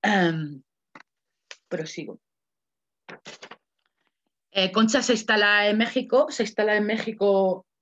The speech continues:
eh, y Manuel tiene, sigue teniendo una muy buena relación, buena relación con Manuel,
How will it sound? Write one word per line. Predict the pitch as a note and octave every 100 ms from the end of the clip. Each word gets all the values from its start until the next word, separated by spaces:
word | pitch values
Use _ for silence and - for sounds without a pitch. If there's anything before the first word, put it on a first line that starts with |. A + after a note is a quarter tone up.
| _ _ _
eh, | F3+ F#3 F3 E3+ E3+
y | G3
Manuel | G3 F3+ G3
tiene, | G3 A3+ A3
sigue | - B3 B3+
teniendo | B3 A#3+ A3
una | F#3+
muy | F#3 G#3+
buena | G#3+ G#3
relación, | F#3 - F#3 F3+ - - D3
buena | F3+ G#3
relación | G3+ G3 F#3+ G3
con | F#3 F3+
Manuel, | E3+ E3+ G3+ C4+